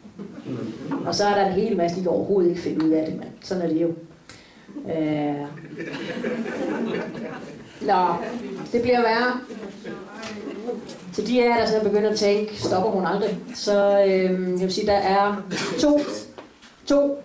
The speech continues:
forsvarsmekanismer tilbage. Det er de to mest primitive overhovedet. Den ene, den er devaluering. Det nævnte jeg også i sin tid i forhold til humor.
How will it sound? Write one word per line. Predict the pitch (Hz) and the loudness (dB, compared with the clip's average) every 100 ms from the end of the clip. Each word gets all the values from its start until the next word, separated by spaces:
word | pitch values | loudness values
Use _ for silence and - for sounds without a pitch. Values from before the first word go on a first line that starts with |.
| - | 0
forsvarsmekanismer | 202 202 190 180 175 160 - 156 | 2 2 0 -2 -2 -4 -6 -6
tilbage. | - 156 151 - - - - - - | -2 0 -2 -6 -16 -20 -20 -8 0
Det | 185 | 2
er | |
de | 185 | 4
to | 220 226 | 4 4
mest | 214 220 - | 2 0 -4
primitive | - 240 254 254 - 170 165 160 | -2 0 0 -2 -4 -4 -2 -4
overhovedet. | 156 156 180 196 202 - - - - - - - - - - - | -4 -2 2 2 0 -6 -18 -18 -16 -16 -18 -20 -18 -18 -18 -4
Den | 190 | 0
ene, | 202 233 240 | 2 2 2
den | 247 247 | 2 2
er | 240 | 2
devaluering. | 262 262 240 185 185 175 - - - - - - - - - - - - - - - | 2 4 4 4 4 0 -6 -18 -20 -20 -20 -20 -20 -20 -20 -20 -20 -20 -20 -12 -4
Det | 196 | 0
nævnte | 214 220 | 0 2
jeg | 196 | 2
også | 208 196 | 2 0
i | |
sin | 233 220 214 | -2 0 0
tid | 226 220 - - - - - - - - - | 2 0 0 -6 -14 -20 -20 -20 -20 -18 -8
i | 185 | 0
forhold | 208 214 196 185 | 2 2 2 0
til | 196 | 0
humor. | 226 233 233 | 0 0 0